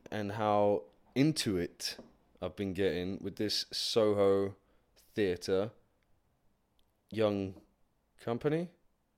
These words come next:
Soho Theatre, S Y C, Soho Yo-, Youth Company, Soho Youth Company, Soho Young Company, I don't know. Um, it's fucking awesome. This go-, if you're interested in sketch writing,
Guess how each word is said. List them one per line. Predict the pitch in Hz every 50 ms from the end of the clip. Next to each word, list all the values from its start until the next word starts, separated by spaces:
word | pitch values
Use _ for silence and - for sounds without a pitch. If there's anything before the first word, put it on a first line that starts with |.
| _ _ _
Soho | _ - - 139 135 139 139
Theatre, | 135 139 139 131 117 92 101 - -
S | 123 127 127 - -
Y | 127 123 120
C, | 120 - - 131 110 85 76 - -
Soho | - - 131 117 110 113 110
Yo-, | 110 110 113 117 110 - -
Youth | 98 107 107 98 - - - _ _ _ _ -
Company, | 107 92 85 95 90 82 76 85 - _
Soho | - - 135 135 131 120
Youth | 117 113 113 -
Company, | - 110 92 85 90 80 76 65 -
Soho | - - 123 117 117 113
Young | 113 117 117 120 117
Company, | - 123 120 120 127 123 127 135 131 - _ _ _ _ _ _ _
I | 120
don't | 110 101
know. | 95 95 101 107 - - - - _ _ _ _ _ _ _ _
Um, | - 107 107 104 101 101 98 101 101 - - _ _ _ _ _ _ _ _ _ - _ _ _ _ - - - - _ _
it's | - - -
fucking | - 185 175 - 170
awesome. | 175 190 190 - - 120 87 78 - _ _ _ _ _ _ _ _ _ _ _ -
This | 156 151 - - _ _ _ -
go-, | - 156 - - - - _ -
if | 131 - -
you're | 170 180 180 175 -
interested | - 175 165 - - 165 - - - 135 127
in | 127 120 113
sketch | 110 - - - - - - - - 147
writing, | 135 127 107 90 101 95 90 82 78